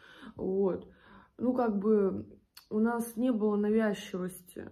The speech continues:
во взаимоотношении, да, у на-, мы перегораем к тем, кто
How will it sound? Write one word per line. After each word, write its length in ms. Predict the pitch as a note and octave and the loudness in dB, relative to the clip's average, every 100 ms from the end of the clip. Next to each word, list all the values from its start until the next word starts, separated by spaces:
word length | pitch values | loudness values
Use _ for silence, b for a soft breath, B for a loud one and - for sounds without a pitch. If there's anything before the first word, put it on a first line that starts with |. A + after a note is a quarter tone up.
| - | -12
во 120 | F#3+ F#3+ | -6 -4
взаимоотношении, 1120 | F3+ G3+ F#3+ F#3 F#3 G3 - G#3+ G3 F3+ F3+ | -2 0 0 -2 -6 -10 -6 -4 -2 -2 -4
да, 260 | F#3+ B3 | -4 -4
у 100 | C4+ | 0
на-, 120 | A3 F#3+ | 0 2
мы 220 | G#3 A3 | 2 2
перегораем 640 | A3 G3+ G3+ G3+ G#3 G3 | 0 -4 -2 -2 -2 -4
к 100 | G3 | -6
тем, 380 | - A3+ D4+ F4+ | -8 -8 -6 -8
кто 520 | - - F#3+ A3 A#3 | -10 -8 -2 -2 -2